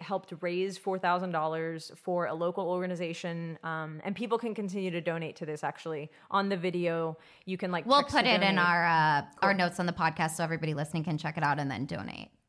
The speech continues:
Speaker 1: And so, and so Survive to Thrive is a local organization in Austin that's literally lifting people out of unsafe situations and putting them in hotels. And, um, I think to date, they've been able to pull,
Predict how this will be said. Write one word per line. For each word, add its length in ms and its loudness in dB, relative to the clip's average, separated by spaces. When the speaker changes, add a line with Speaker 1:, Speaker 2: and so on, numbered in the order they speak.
Speaker 1:
And 180 0
so, 400 2
and 340 0
so 140 0
Survive 380 2
to 80 -6
Thrive 340 2
is 80 -4
a 60 0
local 260 -2
organization 520 -4
in 60 -4
Austin 360 -2
that's 200 -4
literally 380 0
lifting 460 0
people 260 -2
out 200 4
of 100 -4
unsafe 340 -6
situations 520 -4
and 100 -4
putting 240 -4
them 140 -6
in 80 -6
hotels. 680 -6
And, 560 0
um, 280 -2
I 80 -2
think 420 -6
to 100 -4
date, 260 -2
they've 140 -2
been 100 0
able 220 -2
to 100 -12
pull, 600 -2